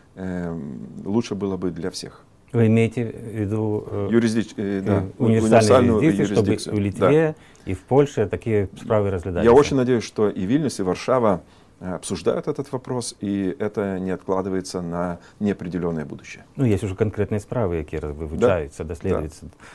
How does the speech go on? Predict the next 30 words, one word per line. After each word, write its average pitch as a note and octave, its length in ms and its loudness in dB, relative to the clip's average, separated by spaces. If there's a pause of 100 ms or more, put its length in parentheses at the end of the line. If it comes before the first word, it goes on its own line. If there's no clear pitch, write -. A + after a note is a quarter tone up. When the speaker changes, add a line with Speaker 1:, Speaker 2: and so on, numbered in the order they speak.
Speaker 2:
собираются F#2+ 480 2
доказы. E2+ 440 -2
Speaker 1:
Да. E2+ 180 -10 (920)
Speaker 2:
Э, G#2+ 180 2
и, G#2 160 -2
н-, A#2 160 -4
когда C3 260 2
мы C3 100 6
вернемся A#2+ 420 4
до G#2+ 120 2
вот G#2+ 140 2
этой G#2 260 2 (140)
сессии G#2+ 260 -2
Европарламента, A#2 680 2
там G#2 160 -2
выступала G2+ 440 0
Светлана G#2 420 -2
Тихановская, G#2+ 720 -2
выступила G2 560 0
с E2+ 360 -4
конкретной G#2 760 0
ясной F#2+ 640 -2
заявой F#2+ 560 0
об F2+ 80 -2
том, G#2+ 200 -2
что - 200 -8
будущее F2+ 760 -4 (160)
незалежной F#2 560 0
Беларуси F2 680 -6 (220)
у D#3 200 2